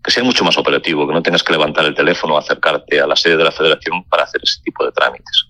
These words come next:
Que realmente la federación en sí tiene que ser para negociar cualquier, cualquier acuerdo, cualquier,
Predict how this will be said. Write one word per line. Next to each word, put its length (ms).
Que 100
realmente 420
la 60
federación 400
en 80
sí 280
tiene 220
que 80
ser 180
para 200
negociar 360
cualquier, 440
cualquier 460
acuerdo, 520
cualquier, 340